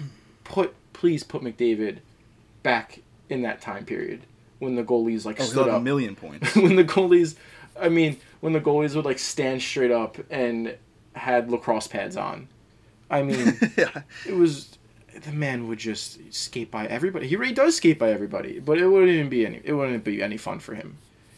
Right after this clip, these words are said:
Speaker 1: They need to
Speaker 2: Is
Speaker 1: make
Speaker 2: he gonna go down as the greatest, is he gonna go down as the greatest hockey player of all time?
Speaker 1: I think he's gonna be, <sighs> he has to win cups for that to happen.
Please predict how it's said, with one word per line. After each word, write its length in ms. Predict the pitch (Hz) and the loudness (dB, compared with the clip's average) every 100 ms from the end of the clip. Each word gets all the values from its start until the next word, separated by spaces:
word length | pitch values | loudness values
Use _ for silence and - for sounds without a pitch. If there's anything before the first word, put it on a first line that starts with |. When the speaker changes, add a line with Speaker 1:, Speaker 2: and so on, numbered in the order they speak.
| _ _ - | _ _ 0
Speaker 1:
They 120 | 147 | 4
need 140 | 170 175 | 6 4
to 80 | 180 | 4
Speaker 2:
Is 40 | |
Speaker 1:
make 140 | 170 | 4
Speaker 2:
he 60 | 143 | 4
gonna 160 | 147 135 | 2 -2
go 80 | |
down 160 | 135 131 | -2 -2
as 80 | 123 | -4
the 60 | |
greatest, 420 | 117 123 120 - - _ _ _ _ _ - | -4 -4 -4 -8 -16 _ _ _ _ _ -12
is 80 | |
he 60 | 131 | -6
gonna 120 | 131 | -4
go 100 | 127 | -2
down 180 | 120 120 | -2 -2
as 80 | 117 | -4
the 60 | 110 | -6
greatest 240 | 117 110 | -6 -6
hockey 180 | 110 - | -8 -8
player 180 | 110 104 | -8 -8
of 80 | |
all 80 | 107 | -8
time? 220 | 104 107 113 | -10 -10 0
Speaker 1:
I 160 | 117 | 2
think 300 | 123 135 127 - | 2 0 -6 -6
he's 260 | 120 113 | -6 -4
gonna 200 | 113 110 | -4 -6
be, 440 | 104 107 104 101 - _ - - - - - - _ - | -2 -2 -2 -8 -14 _ -20 -20 -20 -20 -20 -20 _ -10
<sighs> 600 | - - - - - - | -4 -4 -4 -10 -14 -4
he 100 | 151 | 2
has 260 | 151 156 - | 4 4 4
to 80 | 170 | 2
win 260 | 151 139 | 2 0
cups 560 | 127 110 - - - - _ | -4 -6 -6 -8 -14 -16 _
for 200 | - 123 | -6 -4
that 180 | 113 104 | -2 -6
to 80 | 104 | -10
happen. 500 | 104 - 101 - | -10 -12 -14 -16